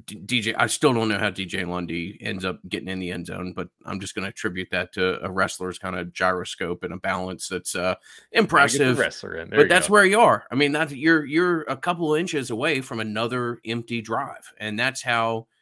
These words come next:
Speaker 1: you win the total yards battle. That's how you win some of the Y P P battle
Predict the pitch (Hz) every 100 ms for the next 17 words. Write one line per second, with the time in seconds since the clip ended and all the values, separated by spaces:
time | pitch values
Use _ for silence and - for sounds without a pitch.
0 | _ _ _ _ _ - 110 110 104 117
1 | 131 127 - 139 156 147 160 156 127 127
2 | - - - - 101 95 104 123 117 -
3 | 117 113 107 117 127 123 127 123 117 123
4 | 127 - 131 151 175 113 92 - 82 117